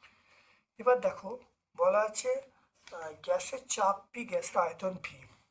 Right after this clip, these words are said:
তাহলে এটা গ্যাসের চাপ আমরা কি বলবো? পি ভি, পি এ, পি এ, পি ওয়ানের জায়গায়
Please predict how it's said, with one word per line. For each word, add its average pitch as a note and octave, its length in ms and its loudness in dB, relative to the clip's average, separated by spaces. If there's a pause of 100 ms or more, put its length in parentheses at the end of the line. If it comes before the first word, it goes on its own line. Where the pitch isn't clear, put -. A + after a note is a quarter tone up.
(220)
তাহলে E3+ 160 -10
এটা G#3+ 260 -8
গ্যাসের G3+ 380 -2
চাপ F#3 300 0
আমরা F#3+ 380 0 (600)
কি G#3 80 -20
বলবো? F#3+ 420 -10
পি G#3+ 340 -16 (180)
ভি, G3+ 220 -18 (180)
পি F#3+ 200 -12
এ, F#3+ 60 -12
পি G3 260 -12
এ, F#3 180 -10
পি F#3+ 120 -12
ওয়ানের F#3+ 220 -2
জায়গায় G3 280 -10